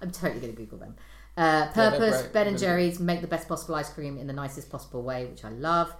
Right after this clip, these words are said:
Speaker 1: And the B B C to enrich people's lives with programme and services that inform, educate and entertain. E-,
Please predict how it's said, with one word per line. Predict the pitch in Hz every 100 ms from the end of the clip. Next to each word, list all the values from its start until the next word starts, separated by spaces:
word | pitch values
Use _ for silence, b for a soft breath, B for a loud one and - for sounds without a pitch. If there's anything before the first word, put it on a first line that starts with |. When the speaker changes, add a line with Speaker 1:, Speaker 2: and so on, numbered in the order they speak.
| b b -
Speaker 1:
And | 143
the | 143
B | 165
B | 156
C | - 151
to | -
enrich | 139 139 -
people's | 131 120
lives | 131 123 -
with | -
programme | - 196 160 139
and | -
services | 64 - - 117
that | -
inform, | 127 - 139 127 -
educate | - - 120
and | -
entertain. | 123 123 131 123
E-, | 156